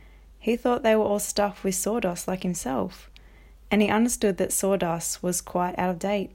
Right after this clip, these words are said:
and should never be mentioned in modern circles. Even Timothy, the jointed wooden lion, who was made by the disabled soldiers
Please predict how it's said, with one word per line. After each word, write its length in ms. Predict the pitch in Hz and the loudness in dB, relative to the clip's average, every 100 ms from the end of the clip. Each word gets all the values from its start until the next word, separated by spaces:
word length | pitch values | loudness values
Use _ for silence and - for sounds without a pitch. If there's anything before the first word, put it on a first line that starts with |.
| - | -4
and 160 | 185 | -2
should 180 | 185 185 | -2 -4
never 220 | 196 214 | -2 0
be 100 | 208 | 0
mentioned 460 | 185 175 - 170 165 | 0 0 -2 -2 0
in 160 | 170 | 0
modern 260 | 175 170 170 | 2 2 0
circles. 680 | - 175 185 - - 185 - - - - - - - - - | -2 -4 -2 -4 -4 -6 -10 -16 -20 -20 -20 -20 -20 -6 2
Even 280 | 233 254 | 4 4
Timothy, 640 | 233 240 254 - 170 165 175 - | 2 2 2 0 0 0 -4 -4
the 100 | 185 | -2
jointed 580 | 180 180 190 220 190 - | 0 0 0 -4 -6 -8
wooden 440 | 170 175 180 196 | -2 0 0 0
lion, 500 | 180 156 156 160 185 - - | 0 -2 -4 -4 -8 -10 -4
who 100 | 185 | 0
was 160 | 190 190 | 2 2
made 240 | 190 196 | 2 4
by 140 | 208 | 2
the 140 | 202 208 | 2 0
disabled 580 | 196 - 170 170 190 185 | -2 0 0 2 0 2
soldiers 680 | 170 156 160 - - - | 2 2 0 -4 -6 -10